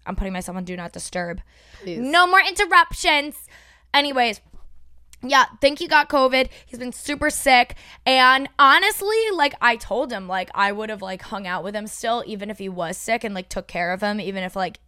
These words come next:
Speaker 1: it risked me getting sick. But, uh, we had Hannah and Iman visiting us the past
Speaker 2: Yeah.
Speaker 1: week. So I
Speaker 2: And a
Speaker 1: was
Speaker 2: lot
Speaker 1: like,
Speaker 2: going on. Like, it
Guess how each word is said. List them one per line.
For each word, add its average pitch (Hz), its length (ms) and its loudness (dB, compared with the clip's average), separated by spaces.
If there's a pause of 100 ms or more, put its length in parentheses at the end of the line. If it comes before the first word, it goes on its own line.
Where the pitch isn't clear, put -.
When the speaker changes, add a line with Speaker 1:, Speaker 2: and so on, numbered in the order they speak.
Speaker 1:
it - 180 -8
risked 190 540 -8
me 185 300 -8
getting 202 280 -2
sick. 269 380 0 (680)
But, 330 640 2 (260)
uh, 226 420 8
we 240 80 0
had 240 120 0
Hannah 247 240 -4
and 214 120 -4
Iman 220 380 -2
visiting 196 400 -4
us 180 180 -6
the 196 120 -8
past 196 300 2
Speaker 2:
Yeah. 170 300 2
Speaker 1:
week. - 80 -4
So - 140 -4
I 214 120 4
Speaker 2:
And 247 80 4
a 269 60 6
Speaker 1:
was 262 60 6
Speaker 2:
lot 269 160 8
Speaker 1:
like, 269 80 -4
Speaker 2:
going 240 240 0
on. 175 240 0
Like, 165 280 -4
it - 60 -20